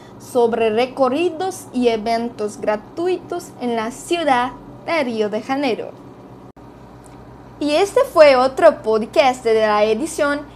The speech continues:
especial del cierre de clases de español. Aquí dejamos un mensaje especial a todos los cariocas y no cariocas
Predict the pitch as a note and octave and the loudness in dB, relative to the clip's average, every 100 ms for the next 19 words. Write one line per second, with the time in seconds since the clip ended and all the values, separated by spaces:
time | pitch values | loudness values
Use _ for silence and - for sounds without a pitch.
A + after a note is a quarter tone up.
0 | - G#3 G#3+ G3 G#3 C#4+ C#4 C4+ C4 A3+ | -6 -6 -4 -4 -4 0 2 2 -2 -4
1 | G#3+ - C#4 B3+ B3+ C#4 C4 C4 C#4+ G#3+ | -6 -4 0 2 2 0 -2 0 0 0
2 | - A#3 A#3+ G#3+ A3 - C4 G#3+ - - | -2 -4 -2 -2 -2 -2 -4 -4 -8 -16
3 | - - - - - - - - G3+ G#3+ | -20 -20 -20 -20 -20 -20 -20 -8 -6 -6
4 | B3 D#4 F4 F#4 D#4 D4 D4 A#3 A3 G#3+ | -4 -4 -4 -6 -6 -6 -6 -6 -4 -4
5 | A#3+ - A#3 - A#3+ B3+ - E4 E4 - | -6 -8 -8 -6 -6 -6 -8 -8 -6 -4
6 | A#3 A3 A#3 - - - G#3+ A3 - D#4+ | -2 -2 -4 -12 -20 -8 -6 -6 -4 -2
7 | F4+ D4+ B3 A3 A3+ A#3+ A3 A3 B3+ C4 | 0 -2 -2 -4 -4 -4 0 0 0 0
8 | E4+ E4+ - A#3+ A3+ A3 C4+ C#4+ E4 D4+ | -4 -4 -8 -6 -4 -2 -4 -4 -6 -2
9 | A#3 G#3+ A#3 A#3 | -2 -2 -4 -8